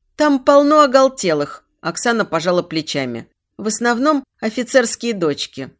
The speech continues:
Своя каста, которая связывает членов Огненной Лисицы и после выпуска из пансиона.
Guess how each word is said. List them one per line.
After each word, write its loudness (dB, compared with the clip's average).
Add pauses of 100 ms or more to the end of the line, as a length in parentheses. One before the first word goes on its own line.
(240)
Своя 0
каста, -4 (100)
которая 0
связывает -2
членов 0
Огненной 0
Лисицы -4 (120)
и -4
после 2
выпуска -2
из -2
пансиона. -4